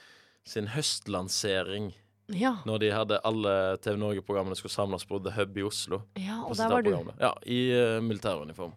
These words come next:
Speaker 2: Ikke sant?
Speaker 1: Ja, så
Speaker 2: Folk
Speaker 1: det
Speaker 2: var livredd.
Speaker 1: Ja,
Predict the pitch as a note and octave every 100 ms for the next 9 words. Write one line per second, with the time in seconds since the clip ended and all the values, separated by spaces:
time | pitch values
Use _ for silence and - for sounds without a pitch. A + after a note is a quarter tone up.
0 | _ B3+ B3 G#3 E3 - - - _ _
1 | - - - A#3 A#3 A3 G3+ E3+ G3 A3+
2 | _ _ _ _ _ - - F#3